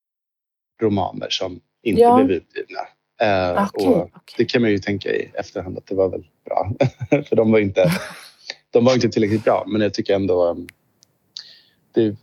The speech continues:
Speaker 1: var ju ganska coolt av mig att, eh, ändå slutföra någon slags romanprojekt.
Speaker 2: Ah.
Speaker 1: Eh, sådär. Så att jag hade väl, jag hade väl ett sånt driv i mig, helt enkelt.
Speaker 2: Precis, men för din, alltså, om vi liksom hoppar fram till din debutroman,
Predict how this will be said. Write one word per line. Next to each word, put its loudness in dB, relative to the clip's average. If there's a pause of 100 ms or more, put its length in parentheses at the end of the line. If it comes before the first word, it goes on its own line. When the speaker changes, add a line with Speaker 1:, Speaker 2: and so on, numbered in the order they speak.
Speaker 1:
var 2
ju 0
ganska -4 (500)
coolt -4
av 0
mig -6
att, -10
eh, -2 (340)
ändå -2
slutföra 0 (240)
någon -8
slags -12
romanprojekt. 0
Speaker 2:
Ah. -2
Speaker 1:
Eh, -2
sådär. -4
Så -4
att -10 (420)
jag 2
hade 2
väl, 2 (760)
jag -8
hade -6
väl 2
ett -6
sånt -14 (240)
driv -6 (200)
i -2
mig, -10
helt -16
enkelt. -20 (360)
Speaker 2:
Precis, -2
men 2
för -4
din, 2 (320)
alltså, -2
om 0
vi 0
liksom -2
hoppar -2
fram -2
till -2
din 0
debutroman, -2